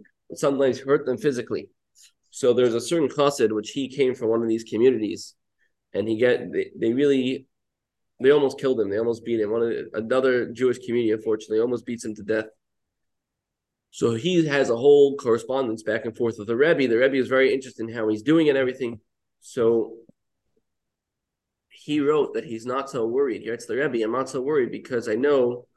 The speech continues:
there's a saying in Hebrew, 'Ma shelo oseh hasechel yaseh hazman.'"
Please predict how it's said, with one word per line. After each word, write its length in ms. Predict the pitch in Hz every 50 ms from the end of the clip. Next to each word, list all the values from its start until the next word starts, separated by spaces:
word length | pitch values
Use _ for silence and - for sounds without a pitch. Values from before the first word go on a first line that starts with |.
| _ _ _ _ _ -
there's 220 | 110 113 107 110
a 300 | 113 113 113 110 110 - - - -
saying 340 | - - - 143 143 143 127
in 120 | 113 113
Hebrew, 520 | 113 147 160 160 - 120 113 110 110 113 - - _ _ _ _ _ -
'Ma 140 | - 110 113
shelo 520 | 113 - - 113 123 139 151 156 156 - -
oseh 280 | 131 127 - 151 131
hasechel 500 | 113 113 113 - 151 156 156 - 147 127
yaseh 380 | 131 139 139 139 139 - 131 123
hazman.'" 420 | 120 117 127 123 120 110 95 95